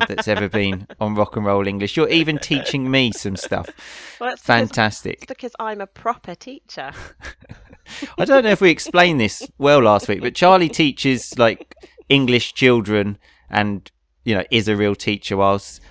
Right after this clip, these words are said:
Speaker 1: No, I don't know. I mean, I suppose I teach in an actual s-, I don't, well, yours is a school. But mine's a
Speaker 2: Yeah, it,
Speaker 1: school.
Speaker 2: it, it's not a really school. It's not a real school. People have to pay to go to my school.
Speaker 1: Yeah, no, mine is the compulsory education.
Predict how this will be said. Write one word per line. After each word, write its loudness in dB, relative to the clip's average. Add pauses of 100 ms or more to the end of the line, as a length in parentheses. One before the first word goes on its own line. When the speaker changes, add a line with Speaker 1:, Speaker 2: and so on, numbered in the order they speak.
(100)
Speaker 1:
No, -6
I -2
don't -10
know. -2
I -2
mean, -6
I -4
suppose -8 (260)
I 0
teach -12
in -6
an -6
actual -8
s-, -20
I -4
don't, -20
well, -2
yours -4
is -16
a -6
school. -8 (640)
But -6
mine's 2
a -10
Speaker 2:
Yeah, 2
it, 4
Speaker 1:
school. 4
Speaker 2:
it, -16 (120)
it's 4
not 6
a 8
really 6
school. -2
It's -2
not 0
a -2
real 4
school. -8
People 0
have 0
to -8
pay 0
to -8
go -2
to -12
my -4
school. -12
Speaker 1:
Yeah, 4
no, -2
mine -2
is -4
the -4
compulsory -2
education. -4